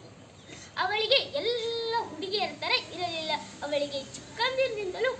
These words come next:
ಓದುವುದು, ಬರೆಯುವುದು ಅಂದರೆ ತುಂಬಾ ಆಸಕ್ತಿ. ಆದರೆ ಆಗಿನ ಕಾಲದಲ್ಲಿ ಹೆಣ್ಣು ಮಕ್ಕಳಿಗೆ ಓದೋ ಹಾಗಿರಲಿಲ್ಲ, ಬರೆಯೋ ಹಾಗಿರಲಿಲ್ಲ. ಒಂದು ವೇಳೆ ಹೆಣ್ಣು ಮಕ್ಕಳು ಓದುವ, ಓದಲು ಪ್ರಯತ್ನ ಪಟ್ಟರೆ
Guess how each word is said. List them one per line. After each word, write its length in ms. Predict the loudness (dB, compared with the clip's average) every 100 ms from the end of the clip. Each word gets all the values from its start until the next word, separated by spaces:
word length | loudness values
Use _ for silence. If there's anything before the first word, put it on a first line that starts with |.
| -6 -2 2
ಓದುವುದು, 560 | 4 4 2 2 0 -2
ಬರೆಯುವುದು 580 | 0 2 4 4 2 0
ಅಂದರೆ 580 | -2 -8 -4 -2 -2
ತುಂಬಾ 680 | -4 -8 -14 -2 0 0 0 2
ಆಸಕ್ತಿ. 480 | 2 0 -2 -2 -4 -6 -4 2
ಆದರೆ 520 | 2 2 0 -2 0
ಆಗಿನ 340 | 0 0 -4 -4 -6 4
ಕಾಲದಲ್ಲಿ 840 | 8 8 6 2 2 2 0 -12
ಹೆಣ್ಣು 280 | -6 -2 -2
ಮಕ್ಕಳಿಗೆ 580 | -2 -4 -2 -2 2 2 2 -8 0 2
ಓದೋ 240 | 4 4
ಹಾಗಿರಲಿಲ್ಲ, 760 | 2 2 0 -2 -4 -2 2 2 2 -2
ಬರೆಯೋ 260 | 2 2 2
ಹಾಗಿರಲಿಲ್ಲ. 800 | 2 2 2 0 -6 -4 -4 -4 -6 -10 0
ಒಂದು 260 | 2 2 0
ವೇಳೆ 680 | 4 6 6 4 2 -2 -10
ಹೆಣ್ಣು 340 | -6 -4 -4
ಮಕ್ಕಳು 340 | -4 -2 -2
ಓದುವ, 720 | -2 0 0 0 -4 -6 -8 -6
ಓದಲು 600 | -2 4 4 2 -6 0
ಪ್ರಯತ್ನ 360 | 2 2 -4 -6
ಪಟ್ಟರೆ 500 | -2 -2 2 4